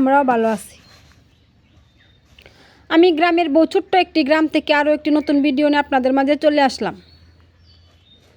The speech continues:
তো স্কিপ না করে পুরো ভিডিওটি দেখবেন, আশা করি ভালো লাগবে। সকালবেলা আমি ভর্তা ভাত বানাবো, তো সেখান থেকে আজকের ভিডিওটা শুরু করলাম।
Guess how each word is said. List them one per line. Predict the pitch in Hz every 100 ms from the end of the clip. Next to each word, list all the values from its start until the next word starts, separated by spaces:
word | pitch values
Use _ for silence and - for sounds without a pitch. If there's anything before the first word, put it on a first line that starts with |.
| _ _
তো | 403 415
স্কিপ | - 392 349
না | 370 370
করে | 370 359
পুরো | 359 392 370
ভিডিওটি | 370 349 320 302
দেখবেন, | 330 285 330
আশা | 320 320
করি | 330 370
ভালো | 302 262 262
লাগবে। | 247 214 202 - _ _ _ _ _ _ _ _ _ _ _ _ _ _ - _ _ _ _ _
সকালবেলা | - 427 415 381 392
আমি | 359 359
ভর্তা | 339 330 349
ভাত | 320 320
বানাবো, | 302 330 330
তো | 349
সেখান | - 330 320 302
থেকে | 320 330 311
আজকের | 320 285
ভিডিওটা | 311 302 294 294
শুরু | 339 320
করলাম। | 302 254 220